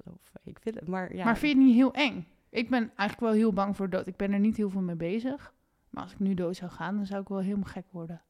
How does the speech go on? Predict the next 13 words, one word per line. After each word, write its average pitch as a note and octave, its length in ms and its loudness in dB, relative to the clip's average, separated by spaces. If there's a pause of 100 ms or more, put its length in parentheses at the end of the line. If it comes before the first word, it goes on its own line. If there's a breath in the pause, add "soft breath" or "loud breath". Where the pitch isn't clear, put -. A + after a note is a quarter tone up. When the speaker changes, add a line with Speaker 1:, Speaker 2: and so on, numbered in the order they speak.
(140)
Speaker 1:
Ik, A#3 200 0 (140)
nou, E4 420 -2 (160)
nee, G3 380 2
ik, - 260 -4
ik - 240 -2
denk A3+ 400 0
omdat G#3 340 -2
ik G#3+ 140 -8
ook G3+ 340 0
op - 160 -8 (120)
periodes F#3+ 640 0
heb, - 260 -8
eh, E3+ 500 0